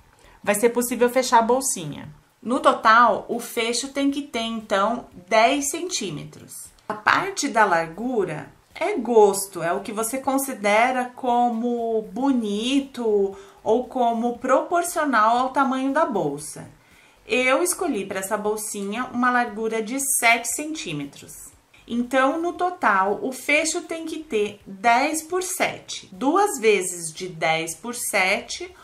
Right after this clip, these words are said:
ou então você corta vinte por sete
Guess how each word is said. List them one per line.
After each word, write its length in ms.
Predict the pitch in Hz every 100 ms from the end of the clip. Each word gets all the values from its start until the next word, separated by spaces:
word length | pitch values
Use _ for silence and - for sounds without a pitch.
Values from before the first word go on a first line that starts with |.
| - - -
ou 240 | 277 320
então 680 | 330 330 247 202 202 247 277
você 320 | - 262 277 339
corta 440 | - 190 175 202
vinte 520 | 185 - 208 202 196
por 200 | - 220
sete 760 | 226 - 214 196 220 - 359